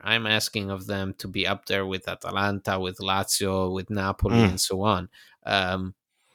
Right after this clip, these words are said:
Speaker 1: that's all I want. I want a team that shows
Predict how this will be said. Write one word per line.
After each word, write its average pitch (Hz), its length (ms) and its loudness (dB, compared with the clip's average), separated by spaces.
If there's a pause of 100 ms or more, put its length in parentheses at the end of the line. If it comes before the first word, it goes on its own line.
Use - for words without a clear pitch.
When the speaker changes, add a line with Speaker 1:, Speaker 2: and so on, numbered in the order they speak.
Speaker 1:
that's 117 220 2
all 127 180 6
I 95 60 2
want. 101 340 2
I 101 120 0
want 107 260 2
a 98 40 -2
team 117 520 -2 (160)
that 92 320 -2 (180)
shows 110 720 4